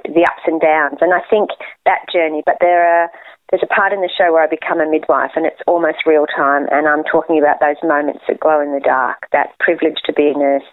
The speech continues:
and that we do get to privilege. It is a privilege, and that we view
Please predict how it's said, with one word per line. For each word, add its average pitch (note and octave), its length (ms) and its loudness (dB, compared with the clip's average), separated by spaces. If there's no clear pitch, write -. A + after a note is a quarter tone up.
and C#3+ 380 -2
that - 140 0
we C3+ 120 -2
do D#3 160 0
get - 180 0
to - 160 -8
privilege. D3+ 400 0
It D#3+ 80 2
is D#3+ 120 2
a - 80 -4
privilege, D3+ 280 -2
and D3 120 0
that - 80 0
we C#3+ 120 0
view D#3+ 260 0